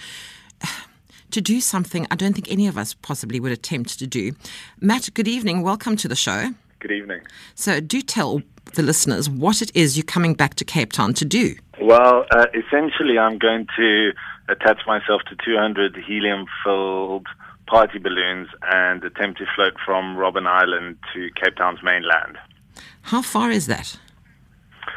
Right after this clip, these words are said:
Speaker 2: Uh, it depends on the wind direction. Uh, the, the longest distance that we'd transverse is about fourteen kilometers and the shortest nine.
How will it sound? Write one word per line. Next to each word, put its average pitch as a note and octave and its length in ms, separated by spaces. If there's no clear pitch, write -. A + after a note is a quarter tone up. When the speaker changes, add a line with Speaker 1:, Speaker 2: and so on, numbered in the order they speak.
Speaker 2:
Uh, A#2+ 200
it C3+ 80
depends F#3+ 340
on G3 120
the C#3 100
wind C#3+ 280
direction. A#2+ 800
Uh, G2+ 320
the, G2+ 160
the G#2+ 180
longest B2+ 460
distance G#2+ 460
that G2+ 120
we'd G2 200
transverse G2 480
is - 60
about F#2 280
fourteen G2 400
kilometers F#2+ 560
and F#2 80
the F2 60
shortest F#2+ 520
nine. E2 480